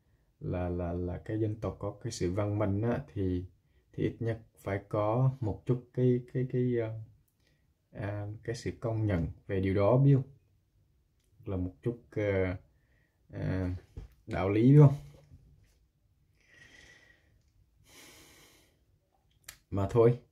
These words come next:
thì, à, tôi xin bắt đầu từ cái điều này. Thì, à, những gì mà bọn họ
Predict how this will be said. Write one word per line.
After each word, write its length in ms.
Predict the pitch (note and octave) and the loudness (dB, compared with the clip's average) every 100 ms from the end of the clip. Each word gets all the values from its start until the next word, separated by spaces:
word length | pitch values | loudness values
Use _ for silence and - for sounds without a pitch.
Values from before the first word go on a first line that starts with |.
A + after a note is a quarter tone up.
| _ | _
thì, 280 | A2 G#2 G#2 | -4 0 2
à, 180 | G2+ G2+ - _ _ _ _ _ _ _ _ _ _ _ _ - | 2 0 -8 _ _ _ _ _ _ _ _ _ _ _ _ -12
tôi 100 | - | -10
xin 280 | - A2 | -6 -4
bắt 200 | G#2+ - | -4 -4
đầu 380 | A#2+ F#2 F#2+ - _ _ _ _ _ _ | -2 0 -2 -6 _ _ _ _ _ _
từ 320 | G#2 G2 G2 - | -4 -2 -2 -4
cái 140 | A2+ | -2
điều 140 | G#2 G2+ | 0 2
này. 280 | G2 G2+ - _ _ _ _ _ _ _ _ _ _ - - _ _ _ _ _ _ _ _ _ _ - | 0 -2 -6 _ _ _ _ _ _ _ _ _ _ -20 -20 _ _ _ _ _ _ _ _ _ _ -8
Thì, 280 | A2+ G#2+ G#2 | -2 2 4
à, 260 | G#2 G#2 - - _ _ - | 4 2 -4 -20 _ _ -8
những 380 | A2 A2 B2 B2 | -4 4 6 8
gì 240 | A#2+ A2 | 6 4
mà 320 | G#2 G2 G2 | 0 0 0
bọn 280 | G2 F2+ G2+ | 0 -2 -2
họ 540 | A2 F#2+ F#2 G#2 D3 | 0 2 2 0 -4